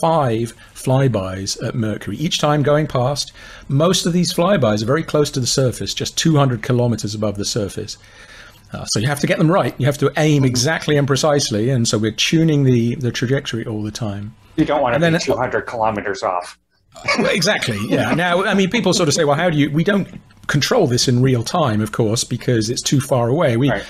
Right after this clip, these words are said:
Speaker 1: we're not joysticking it through these maneuvers, but we have plenty of time as we head towards the planet where we can check where the stars are, where the planet are,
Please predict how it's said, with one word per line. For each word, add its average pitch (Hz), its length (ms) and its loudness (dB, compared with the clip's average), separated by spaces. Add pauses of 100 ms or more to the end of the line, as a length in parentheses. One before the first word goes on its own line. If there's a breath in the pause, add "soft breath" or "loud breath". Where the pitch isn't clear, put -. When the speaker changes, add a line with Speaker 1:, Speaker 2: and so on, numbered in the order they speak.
Speaker 1:
we're 135 80 0
not 151 160 0
joysticking 135 600 2
it 104 120 -4
through 113 180 0
these 104 180 0
maneuvers, 107 540 -2 (400 loud breath)
but 214 80 0
we 202 80 4
have 175 140 0
plenty 175 340 2
of 135 80 0
time 139 340 2
as 110 120 0
we 113 100 2
head 123 320 0
towards 120 400 2
the - 80 -6
planet 107 320 -2
where 113 100 -4
we 107 80 -2
can 101 140 -4
check - 240 -2
where 117 100 0
the 104 100 -4
stars 107 380 -2
are, 104 140 -2
where 117 180 0
the 107 120 -4
planet 107 320 -2
are, 101 240 -6